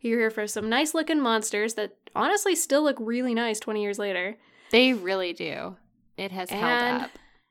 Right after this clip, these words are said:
Speaker 1: yeah, and you're here for, uh, Will Smith and Tommy Lee Jones being Will Smith and Tommy Lee Jones.
Speaker 2: Yeah.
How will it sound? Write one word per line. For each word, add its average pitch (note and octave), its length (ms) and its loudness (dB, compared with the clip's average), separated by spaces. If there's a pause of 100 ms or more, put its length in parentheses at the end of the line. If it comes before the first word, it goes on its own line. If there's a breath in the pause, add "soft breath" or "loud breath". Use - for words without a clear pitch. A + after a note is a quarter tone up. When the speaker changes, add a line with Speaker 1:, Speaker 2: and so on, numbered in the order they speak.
(140)
Speaker 1:
yeah, G#4+ 340 -2 (220)
and B3 120 -4
you're D#4+ 220 0
here - 20 -12
for, F#4 320 0 (440)
uh, D#4 180 0
Will E4 200 0
Smith F4 280 -2
and F4 120 -2
Tommy F4+ 240 0
Lee F4+ 140 -2
Jones F#4+ 240 -2
being F4+ 200 -6
Will F#4 140 -2
Smith G4+ 220 -2
and G#4 100 -2
Tommy A4 180 2
Lee A#4+ 140 -2 (200)
Jones. - 260 -6
Speaker 2:
Yeah. E3+ 340 0